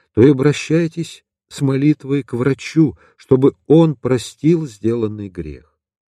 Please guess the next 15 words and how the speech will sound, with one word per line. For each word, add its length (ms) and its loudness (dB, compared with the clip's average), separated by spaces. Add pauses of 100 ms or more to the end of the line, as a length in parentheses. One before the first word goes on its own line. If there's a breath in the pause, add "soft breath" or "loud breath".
(160)
если 240 -2
еще 300 -4
не 140 -6
пришло 380 -8
время 420 -4
уничтожить 760 -6 (160)
и 80 -12
самый 480 -8
источник 560 -16
греха. 480 -18 (1200)
Кайтесь 520 2
в 100 -20
каждом 560 -4
малейшем 640 -6
грехе. 500 -14